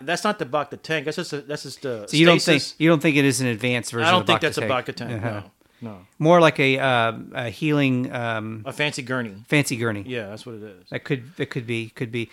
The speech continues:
Speaker 2: But okay,
Speaker 1: But
Speaker 2: we're, we're talking Bacta tank. So the original Star Wars
Speaker 1: Mm-hmm.
Speaker 2: universe, and as far as we know in the new universe, the, or the new expanded universe,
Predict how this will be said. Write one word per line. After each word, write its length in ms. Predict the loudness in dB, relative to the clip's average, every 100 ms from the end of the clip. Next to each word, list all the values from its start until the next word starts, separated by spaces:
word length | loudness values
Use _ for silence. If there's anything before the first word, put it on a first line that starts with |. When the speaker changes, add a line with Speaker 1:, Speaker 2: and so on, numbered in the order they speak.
| -4
Speaker 2:
But 80 | -2
okay, 100 | 4
Speaker 1:
But 80 | 6
Speaker 2:
we're, 140 | 4 2
we're 120 | -2 4
talking 220 | 4 6
Bacta 300 | 4 4 -2
tank. 200 | -2 0
So 120 | 0
the 60 | 6
original 500 | 6 6 2 0 -4 -6
Star 260 | 6 8
Wars 160 | 8 4
Speaker 1:
Mm-hmm. 80 | 0
Speaker 2:
universe, 440 | 0 2 2 0 -8 -2
and 260 | 2 2 2 -4 -18
as 60 | -2
far 160 | 2
as 80 | 2
we 80 | 2
know 240 | 4 4
in 160 | 4 4
the 60 | 6
new 120 | 6
universe, 540 | 6 4 2 0 -2
the, 180 | -4 -4
or 80 | -2
the 80 | 4
new 140 | 4
expanded 420 | 2 -2 -4 -2
universe, 400 | -4 -2 -2 -2